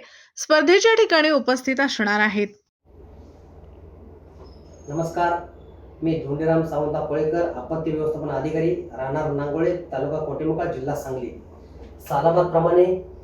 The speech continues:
Speaker 2: याही वर्षी अधिकार चषक नांगोळे दोन हजार पंचवीस माननीय श्री दादासाहेब नारायण कोळेकर, माजी सभापती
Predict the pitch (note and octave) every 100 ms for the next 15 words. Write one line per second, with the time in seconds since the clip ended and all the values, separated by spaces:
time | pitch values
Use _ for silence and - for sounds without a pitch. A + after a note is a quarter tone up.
0 | - C3 D3+ F3+ E3+ D#3+ F3 D#3+ D3 E3
1 | F3 - E3 D#3+ C#3+ D3 D3+ E3 E3 D#3+
2 | D#3+ E3 D#3+ D#3+ E3 G3 - - - -
3 | - - - D#3+ E3 E3 - D#3+ D3+ D#3
4 | D#3+ E3+ D#3+ D#3 D#3 D#3+ D3+ D#3 D#3+ E3+
5 | F3+ D3 C#3 C#3 D3+ D#3+ E3 E3 F3